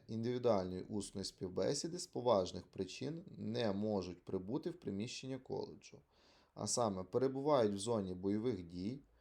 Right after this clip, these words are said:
перебувають за кордоном, знаходяться на стаціонарному лікуванні та за інших обставин за письмовою заявою вступника до приймальної комісії. Під час співбесіди вам потрібно буде дати відповідь на чотири питання з фахових дисциплін.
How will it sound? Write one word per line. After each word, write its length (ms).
перебувають 600
за 140
кордоном, 720
знаходяться 720
на 160
стаціонарному 800
лікуванні 760
та 220
за 140
інших 460
обставин 640
за 180
письмовою 720
заявою 640
вступника 720
до 120
приймальної 560
комісії. 640
Під 180
час 220
співбесіди 720
вам 240
потрібно 520
буде 320
дати 380
відповідь 640
на 220
чотири 400
питання 500
з 100
фахових 520
дисциплін. 600